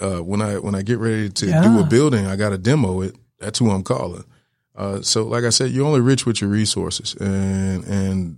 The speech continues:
Speaker 1: all of my friends are the ones who put me in the position so that,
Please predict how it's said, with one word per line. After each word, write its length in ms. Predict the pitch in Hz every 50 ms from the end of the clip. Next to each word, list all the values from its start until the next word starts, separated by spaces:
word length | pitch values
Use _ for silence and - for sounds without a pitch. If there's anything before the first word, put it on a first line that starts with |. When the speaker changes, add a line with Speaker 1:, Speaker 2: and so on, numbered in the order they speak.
| _ -
Speaker 1:
all 220 | 101 110 113 110
of 80 | 107 107
my 140 | 107 104
friends 380 | 98 - - 113 110 107 104 95
are 80 | 98 95
the 60 | 92 92
ones 360 | 95 101 101 98 98 92 -
who 220 | - 98 95 90
put 200 | - - 120 107
me 140 | 101 107 107
in 80 | 101 95
the 60 | 92
position 640 | - 92 90 95 101 95 - - 95 92 92 90 87
so 260 | - - 95 92 92
that, 320 | 90 95 95 95 92 90